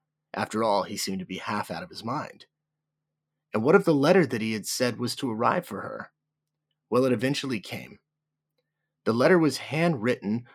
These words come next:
on Howard Johnson's Motor Lodge stationery and dated ten April nineteen seventy-six, three days before Ralph's body was found. The letter was a bit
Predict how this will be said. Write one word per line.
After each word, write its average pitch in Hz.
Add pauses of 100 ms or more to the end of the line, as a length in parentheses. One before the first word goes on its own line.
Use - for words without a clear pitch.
on 107
Howard 147
Johnson's 120
Motor 107
Lodge 104
stationery - (200)
and 110
dated 101
ten 147
April 110 (240)
nineteen 107
seventy-six, 101 (580)
three 180
days 120
before 107
Ralph's 101
body 92
was 85
found. 98 (880)
The 113
letter 160
was 143
a 175
bit 127